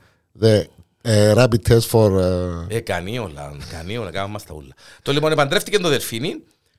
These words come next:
Speaker 2: Φαίνεται το Δελφίνι, ε, σαντανώθηκε λίγο, λέει σου τώρα, με, με, ε, ε, ε, επέθανε.
Speaker 1: Ε, επέθανε σε περίπου
Speaker 2: Διάστα-
Speaker 1: ένα χρόνο.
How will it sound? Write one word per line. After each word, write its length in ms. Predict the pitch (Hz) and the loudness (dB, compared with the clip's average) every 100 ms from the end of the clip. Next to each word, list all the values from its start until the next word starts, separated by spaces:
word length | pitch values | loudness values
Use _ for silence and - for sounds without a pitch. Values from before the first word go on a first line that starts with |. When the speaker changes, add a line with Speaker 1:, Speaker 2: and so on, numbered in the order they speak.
| _ | _
Speaker 2:
Φαίνεται 260 | 214 226 | 0 2
το 100 | 214 | 2
Δελφίνι, 580 | 202 143 180 185 175 156 156 _ _ _ _ | 0 -2 -4 -4 -4 -6 -12 _ _ _ _
ε, 440 | - - 208 196 | -12 -8 -8 -8
σαντανώθηκε 540 | 147 165 143 165 165 143 | -4 -2 0 -2 -2 -2
λίγο, 140 | 151 | -2
λέει 160 | 151 147 | -2 -4
σου 120 | 143 | -4
τώρα, 300 | 131 139 143 | -2 0 0
με, 180 | 135 123 | -2 -4
με, 580 | 120 117 110 113 208 294 _ _ _ | -4 -4 -6 -6 -6 -8 _ _ _
ε, 280 | - 175 165 | -8 -4 -2
ε, 0 | 175 160 - | -2 -6 -10
ε, 480 | 156 147 151 156 156 _ _ _ _ - - - | -10 -10 -10 -14 -18 _ _ _ _ -20 -20 -10
επέθανε. 480 | - 208 147 85 - | -4 -2 -2 -6 -2
Speaker 1:
Ε, 40 | |
επέθανε 480 | 107 143 147 156 151 | 0 2 2 2 0
σε 180 | - 147 | 0 2
περίπου 880 | 135 131 123 117 113 110 104 95 123 | 4 6 8 10 10 8 6 4 4
Speaker 2:
Διάστα- 220 | 143 151 | 4 2
Speaker 1:
ένα 60 | 135 | 0
χρόνο. 400 | - 113 80 69 | 2 2 0 -4